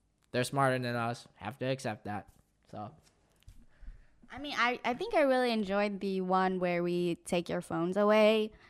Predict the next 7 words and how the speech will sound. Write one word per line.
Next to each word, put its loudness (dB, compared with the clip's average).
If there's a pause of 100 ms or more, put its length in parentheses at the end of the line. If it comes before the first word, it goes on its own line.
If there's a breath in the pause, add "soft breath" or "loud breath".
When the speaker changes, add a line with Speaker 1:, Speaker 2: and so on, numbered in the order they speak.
(200 soft breath)
Speaker 2:
and 0
bury 4
<laughs> -
them 8
in 6
the 4 (120)
sand. 2